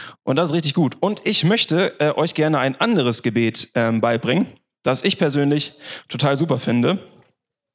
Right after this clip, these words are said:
Zwar geht das ganz einfach und funktioniert mit der Atmung. Also,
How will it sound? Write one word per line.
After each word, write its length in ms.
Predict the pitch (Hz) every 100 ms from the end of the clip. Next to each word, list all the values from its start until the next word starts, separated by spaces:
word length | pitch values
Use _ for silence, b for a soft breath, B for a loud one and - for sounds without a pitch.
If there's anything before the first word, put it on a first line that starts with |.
| - B B B B
Zwar 200 | - 131
geht 120 | 160
das 120 | 151
ganz 200 | 156 160
einfach 520 | - 160 - 131 - -
und 140 | 143 135
funktioniert 440 | 160 - 147 151
mit 100 | 139
der 100 | 127
Atmung. 420 | 127 131 - 123 - -
Also, 340 | 135 135 131